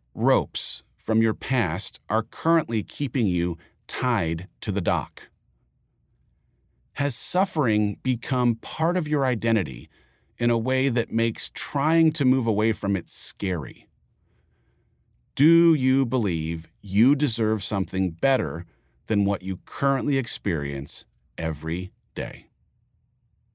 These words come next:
Sailboats and wind. Do you think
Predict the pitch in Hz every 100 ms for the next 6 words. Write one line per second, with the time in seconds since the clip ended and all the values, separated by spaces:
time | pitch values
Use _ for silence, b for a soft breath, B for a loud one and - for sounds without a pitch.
0 | _ _ _ _ _ _ _ _ _ _
1 | - 160 185 190 165 165 165 - - -
2 | 127 113 95 98 73 57 - - _ _
3 | _ _ _ _ _ _ _ _ - 185
4 | 214 214 170 175 165 - 98 90 - -